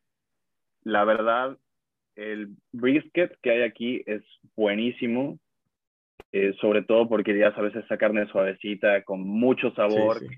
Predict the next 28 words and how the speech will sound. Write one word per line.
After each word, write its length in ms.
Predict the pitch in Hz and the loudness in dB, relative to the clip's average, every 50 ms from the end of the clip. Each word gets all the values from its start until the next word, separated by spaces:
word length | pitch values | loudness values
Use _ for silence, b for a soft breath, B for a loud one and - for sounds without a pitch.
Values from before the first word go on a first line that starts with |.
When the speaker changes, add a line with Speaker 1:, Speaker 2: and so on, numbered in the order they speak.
| - _ _ _ _ | -20 _ _ _ _
Speaker 1:
tiene 260 | - 104 110 117 120 117 | -10 -8 -2 0 2 2
bastante 540 | 110 104 - - 117 113 117 117 - 120 | 2 2 0 -2 -2 -2 -2 -2 -2 -2
grasita, 580 | 117 117 117 110 - - 117 110 - 127 120 110 | 0 0 -2 -2 -4 -6 -10 -6 -4 -4 -4 -4
pero 380 | - 104 98 95 95 92 85 - _ _ _ _ _ b b b b b b b b b b b _ _ | -4 -4 -6 -6 -6 -8 -10 -14 _ _ _ _ _ b b b b b b b b b b b _ _
yo 200 | - - 101 95 | -10 -8 -6 -2
tengo 160 | - 113 113 104 | 0 0 0 0
que 100 | 101 95 | -2 -4
cuidar 240 | - 95 104 110 | 0 2 2 4
la 120 | 110 101 101 | 4 4 4
línea 280 | 107 113 113 113 107 | 2 2 2 2 2
ya 180 | 107 107 107 107 | 2 4 4 4
ahora 160 | 107 107 107 - | 4 2 2 0
que 240 | - - - - _ _ _ _ _ _ _ - | -6 -14 -16 -16 _ _ _ _ _ _ _ -10
Speaker 2:
<laughs> 520 | 196 - - 214 208 208 170 127 131 - _ _ _ _ _ _ | -6 -2 -2 0 0 -2 -4 -6 -10 -16 _ _ _ _ _ _
Speaker 1:
estoy 300 | 110 104 - 120 117 110 | -20 -12 -8 -6 -4 -2
tanto 260 | - 127 123 123 113 | -2 -2 -2 -4 -4
tiempo 280 | - 123 123 120 120 113 | -2 -2 -2 -2 -2 -4
acá 200 | 107 - 117 117 | -4 -4 -4 -4
fijamente. 680 | - 117 - 107 107 120 127 117 107 113 117 151 165 _ _ b b b b b b b | -4 -6 -6 -4 -4 -4 -4 -6 -6 -6 -6 -6 -8 _ _ b b b b b b b
Speaker 2:
Claro. 260 | - 120 117 120 120 117 | -6 -4 -2 -2 -2 0
Speaker 1:
Pero, 520 | 110 101 101 101 101 98 95 98 95 - - | 0 2 2 2 2 2 2 2 0 0 0
digo, 200 | - 127 120 123 | 2 2 4 4
hay, 180 | 127 135 - 147 | 4 2 2 2
hay 120 | 127 131 | 2 2
varias 260 | 139 139 139 135 131 - | 4 4 4 2 0 0
cadenas 460 | - 113 107 117 120 123 120 113 110 | 0 0 0 0 0 -2 -4 -6 -6
de 140 | 110 107 95 - _ | -8 -12 -12 -10 _
pollo 460 | - 113 113 113 113 113 113 107 98 | -4 -2 -2 0 0 -2 -2 -4 -6